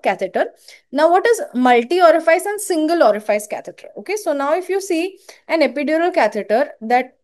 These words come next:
on its tip, it has an opening, only one single opening, we will call this as a single orifice epidural catheter. But if you see another catheter, the tip is blind, that means the tip is closed,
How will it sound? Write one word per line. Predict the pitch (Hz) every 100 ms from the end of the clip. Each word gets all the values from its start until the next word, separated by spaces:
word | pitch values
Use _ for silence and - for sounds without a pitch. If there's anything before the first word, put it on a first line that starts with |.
| -
on | 269 311
its | 381 381 - -
tip, | 359 339 -
it | 254 294
has | 262 262
an | 294
opening, | 220 214 202 - -
only | 262 339
one | 311 277 320
single | 311 247 247
opening, | 196 - 247 403 _ _ _
we | 254 302
will | 339 427
call | 415 254 226
this | 262
as | 269 220 208
a | 392
single | - 349 311 359 381
orifice | - 208 190 185 - 202 - - - _ _ -
epidural | 214 214 202 190 190
catheter. | 165 170 - - _ _ _ _ -
But | 254 285 - _ _
if | 311 330
you | 427
see | 440 392
another | 247 269 285 359
catheter, | 349 226 220 185 254 - _ _
the | 240 277 294
tip | - 427 -
is | - 311
blind, | 208 233 233 208 196
that | 220
means | 254 294
the | 311
tip | 311 269
is | 294 294
closed, | - 240 208 320